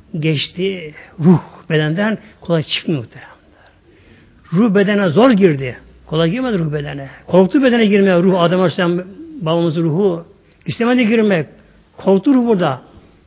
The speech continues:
Mevlam buyurdu, zorla gir, zor çıkar burada. Ruh zor çıkıyor bedene. Çok ızdıraplı çıkıyor. Nereye gidiyor? Artık dönüş yok dünyaya ama. Daha gidenler herkesin bir sağdına bakıyor.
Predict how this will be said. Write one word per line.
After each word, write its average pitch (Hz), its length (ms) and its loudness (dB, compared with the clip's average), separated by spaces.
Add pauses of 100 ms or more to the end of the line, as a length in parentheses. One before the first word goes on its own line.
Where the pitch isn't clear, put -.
(520)
Mevlam 175 280 -2
buyurdu, 190 360 -2
zorla 185 380 2
gir, 311 360 0 (1080)
zor 160 140 0
çıkar 135 200 -12
burada. 127 200 -16 (440)
Ruh 147 80 -2
zor 202 220 -4
çıkıyor 151 300 -14
bedene. 123 140 -20 (800)
Çok 247 160 -10
ızdıraplı 143 320 -4
çıkıyor. 190 460 -6 (1500)
Nereye 247 280 0
gidiyor? 247 500 -2 (460)
Artık 214 560 -2
dönüş 226 360 0
yok 214 200 2
dünyaya 147 460 2
ama. 113 180 -12 (1300)
Daha 165 140 -2
gidenler 190 640 2 (1300)
herkesin 220 480 0
bir 226 60 0
sağdına 190 440 0
bakıyor. 170 380 2